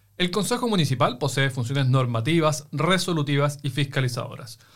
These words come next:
Su acuerdo es necesario para el Plan Comunal de Desarrollo, para el Plan Regulador, presupuesto, proyectos de inversión y estatuto comunal. Este último incluye organización administrativa, democracia vecinal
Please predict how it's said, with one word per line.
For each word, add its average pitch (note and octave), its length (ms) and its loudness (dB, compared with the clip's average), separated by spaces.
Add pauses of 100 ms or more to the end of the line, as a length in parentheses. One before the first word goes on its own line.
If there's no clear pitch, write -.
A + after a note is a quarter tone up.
Su - 180 -4
acuerdo D3+ 540 2
es C#3+ 260 -2
necesario D#3 720 0
para B2+ 160 0
el A#2 140 -4
Plan B2 220 0
Comunal A#2+ 340 0
de A#2 80 -2
Desarrollo, D3+ 580 0 (280)
para D#3 160 4
el D3 80 2
Plan C#3 180 2
Regulador, C3 720 2 (280)
presupuesto, D3 800 0 (300)
proyectos F3 440 0
de C3+ 60 2
inversión C3+ 640 0
y A3+ 300 -6
estatuto C#3+ 540 -2
comunal. D#3+ 560 0 (180)
Este C3+ 240 -4
último G3 420 -2
incluye C#3 440 0
organización B2 560 -2
administrativa, A#2+ 800 0
democracia B2 520 -2
vecinal B2+ 500 0